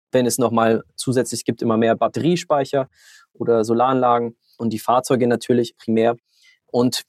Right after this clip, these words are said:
wir können dann verstehen, was jeweils die Verbräuche in jedem, in jeder fünfzehn Minuten es gibt und dann diese verteilen,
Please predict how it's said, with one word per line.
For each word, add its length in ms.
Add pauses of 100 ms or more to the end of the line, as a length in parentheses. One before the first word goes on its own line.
wir 140
können 240
dann 300
verstehen, 600
was 460 (160)
jeweils 600
die 160
Verbräuche 480
in 100
jedem, 360
in 100
jeder 200
fünfzehn 360
Minuten 560 (420)
es 260
gibt 300
und 280 (120)
dann 340 (260)
diese 240
verteilen, 640